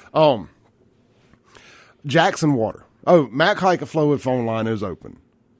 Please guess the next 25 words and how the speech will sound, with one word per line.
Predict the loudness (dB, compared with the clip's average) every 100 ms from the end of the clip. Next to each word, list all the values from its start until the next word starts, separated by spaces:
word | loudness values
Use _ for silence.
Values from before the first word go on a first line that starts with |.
| -20 -18 -14 -4
It | 2
is | 2 2 0
six | -4 0 2
oh | 4
one, | 4 2 0
eight | -4 -2
seven | -2 -2 0 -2
nine, | -2 -2 -4
zero | -4 -2 0 0
zero | -2 -2 -2 -2 -6 _ _ _ _ -10
zero | 0 2 2
two. | 2 4 4 2 -8 _ _ _ _ -6
The | -2
Guns | 0 2 0
and | 0
Gear | -2
text | 0 -2 -4 -4
line, | -4 -4 -10 _
seven | -6 -2 -2 -2
six | -6 -6 -6
nine, | -4 -6 -10 -20 _
two | -6 -6
four | -2 0 2
one, | 0 -4 -6 -14 _ _ _ _
nineteen | -6 -4 -4 -6 -6 -4 -4 -6